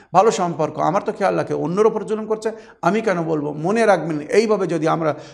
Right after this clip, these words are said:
সমস্ত অন্যায়কারীকে, জালিমদেরকে এইভাবে ছেড়ে দিতে থাকি,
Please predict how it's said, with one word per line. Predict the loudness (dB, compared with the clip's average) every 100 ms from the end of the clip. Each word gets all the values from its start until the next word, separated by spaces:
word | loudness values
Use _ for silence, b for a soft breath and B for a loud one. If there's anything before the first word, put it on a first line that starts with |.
| B
সমস্ত | -2 2 2 0
অন্যায়কারীকে, | 0 2 4 4 2 2 0 0
জালিমদেরকে | 2 4 4 0 0
এইভাবে | 0 0 0 -4
ছেড়ে | 0 0
দিতে | 0 -4 -6
থাকি, | -6 -6